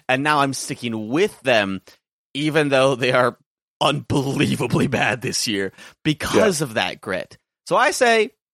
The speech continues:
Speaker 1: don't root for the Lions as a, as a kid, root for the Lions as an adult, where you know more pain. <laughs>
Speaker 2: Well, that, like, this is also, like, you know, as a Bears fan, I have felt my share, my,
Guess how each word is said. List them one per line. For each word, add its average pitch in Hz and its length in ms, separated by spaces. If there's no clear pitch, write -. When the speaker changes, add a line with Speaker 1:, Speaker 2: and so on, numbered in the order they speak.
Speaker 1:
don't 269 200
root 240 160
for 269 80
the 196 80
Lions 170 360
as 143 160
a, 143 100
as 135 120
a 120 220
kid, 269 240
root 175 200
for 175 80
the 143 140
Lions 120 380
as 104 180
an 92 120
adult, - 760
where 113 160
you 101 220
know 156 460
more 143 380
pain. 117 720
<laughs> - 40
Speaker 2:
Well, 180 1500
that, 160 160
like, 165 180
this 170 200
is 147 120
also, 147 280
like, 113 240
you 127 60
know, 104 80
as 113 220
a 113 60
Bears 117 360
fan, 90 280
I 104 120
have 104 140
felt 110 220
my 101 140
share, 98 360
my, 113 180